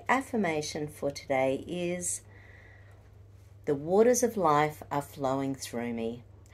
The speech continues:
Hardness is transformed into tenderness. Force becomes flexibility. I am alive and open to the world." So, let's, uh,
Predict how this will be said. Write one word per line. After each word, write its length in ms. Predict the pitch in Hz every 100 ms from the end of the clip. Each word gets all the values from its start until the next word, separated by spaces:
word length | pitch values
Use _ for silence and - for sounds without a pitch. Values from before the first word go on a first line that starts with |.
| -
Hardness 640 | 165 165 170 180 196 208 -
is 260 | 143 -
transformed 840 | - 147 139 143 - 165 170 175 170
into 280 | 170 180
tenderness. 960 | 165 - 143 131 127 120 113 120 - - - - - - -
Force 760 | - - 175 180 208 220 - - - - -
becomes 420 | 147 - 139 135
flexibility. 1040 | - 131 131 - 139 135 143 143 151 170 - - - - - -
I 60 | 147
am 200 | 147 139
alive 720 | 135 139 143 156 165 180 175 -
and 240 | 139 127 -
open 460 | 131 139 135 139 127
to 140 | 139
the 100 | 135
world." 680 | 127 113 110 - - - - - - - - - - -
So, 840 | - - - 139 92 82 80 90 - - - - - - - - -
let's, 340 | - - - -
uh, 380 | 160 151 151